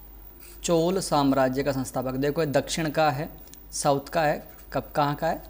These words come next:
साउथ का है साम्राज्य। तो विजयालय जो है, विजयालय इसका संस्थापक हुआ करता था। और ये शुरुआत में क्या था? पल्लवों का सामंत था। पल्लवों का जब पतन हुआ उसके बाद में विजयालय ने चोल साम्राज्य की स्थापना की।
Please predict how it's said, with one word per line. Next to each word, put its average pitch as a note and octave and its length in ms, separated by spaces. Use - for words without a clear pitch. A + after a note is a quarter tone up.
साउथ D3 180
का C#3+ 200
है B2+ 160
साम्राज्य। A2 600
तो C#3 200
विजयालय D3 640
जो C#3 180
है, B2 200
विजयालय C#3+ 460
इसका - 340
संस्थापक C3+ 420
हुआ B2 240
करता B2+ 340
था। D3 320
और D3+ 260
ये D#3 200
शुरुआत F3 520
में F#3 80
क्या E3+ 120
था? F#3 120
पल्लवों D#3+ 580
का E3 100
सामंत A#2+ 400
था। A2 340
पल्लवों C#3+ 440
का C#3+ 640
जब C#3 220
पतन D3 260
हुआ C#3+ 280
उसके - 360
बाद A#2+ 320
में C#3+ 140
विजयालय B2 540
ने F3 280
चोल A#2+ 200
साम्राज्य A#2+ 400
की C3+ 100
स्थापना A2+ 380
की। - 120